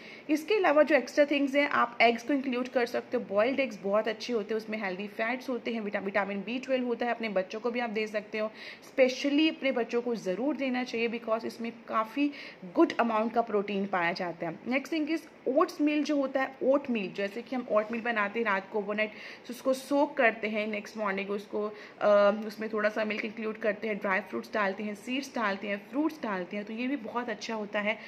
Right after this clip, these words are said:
आपके लिए भी और अपने बच्चों को भी आप दे सकते हो। Winter special fruit है तो ये आपके weight loss journey में भी आपका साथ देता है। तो ये सारी जितने भी items हैं वो winter special होती हैं, winters में आपकी journey में आपका साथ देती हैं, आपके weight loss में आपको support करती हैं,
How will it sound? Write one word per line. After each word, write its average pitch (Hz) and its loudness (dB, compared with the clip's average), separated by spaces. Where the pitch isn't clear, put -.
आपके 214 -2
लिए 247 -2
भी 226 -4
और 240 0
अपने 214 -2
बच्चों 208 -2
को 262 2
भी 254 2
आप 247 2
दे 226 0
सकते 233 -4
हो। 240 2
Winter 208 -4
special 233 -6
fruit 254 -6
है 294 4
तो 262 2
ये 254 0
आपके 262 2
weight 208 0
loss 247 0
journey 208 0
में 208 -2
भी 240 -2
आपका 233 0
साथ 196 -2
देता 202 -4
है। 226 -2
तो 233 -8
ये 269 -2
सारी 269 0
जितने 302 -2
भी 277 0
items 240 -2
हैं 262 -2
वो 247 2
winter 262 4
special 240 -2
होती 240 0
हैं, 254 -2
winters 240 2
में 254 2
आपकी 233 0
journey 202 -2
में 220 -4
आपका 202 -4
साथ 208 -4
देती 240 -4
हैं, 254 -2
आपके 220 -4
weight 202 -2
loss 247 -4
में 254 -2
आपको 247 -4
support 240 -4
करती 226 -4
हैं, 247 -4